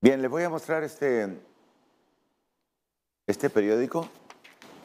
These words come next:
del año mil novecientos setenta y siete, cuando Honduras, a nivel infantil, fue subcampeón mundial de béisbol,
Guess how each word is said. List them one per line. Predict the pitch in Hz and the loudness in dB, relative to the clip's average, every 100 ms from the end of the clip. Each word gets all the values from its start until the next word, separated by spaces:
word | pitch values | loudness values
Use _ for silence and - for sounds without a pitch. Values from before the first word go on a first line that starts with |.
| - | -2
del | 82 87 | 2 2
año | 98 110 | 0 -2
mil | 101 107 | -2 0
novecientos | 107 87 - 104 104 | 0 -2 -4 -6 -4
setenta | 98 90 82 76 | -6 -4 -6 -4
y | 76 | -4
siete, | - 110 113 117 | -2 -2 -2 -4
cuando | - 85 80 78 | -2 -4 -2 -6
Honduras, | 87 123 110 85 87 - - _ _ _ _ _ _ _ _ - | -4 -2 0 0 -2 -10 -18 _ _ _ _ _ _ _ _ 0
a | 87 | 0
nivel | 90 87 107 113 - | 2 0 0 -2 -6
infantil, | 98 82 87 82 - 127 - - - - | -6 -2 -4 -4 -4 -2 -4 -8 -20 -16
fue | - 107 | 0 0
subcampeón | - 110 - 92 90 82 101 101 - | 0 -8 -4 -4 -4 -6 -8 -8 -8
mundial | 92 90 78 98 95 90 - | -6 -4 0 0 0 -4 -10
de | - 82 | -6 -4
béisbol, | 95 98 - 78 87 - | -2 -4 -4 -2 -2 -2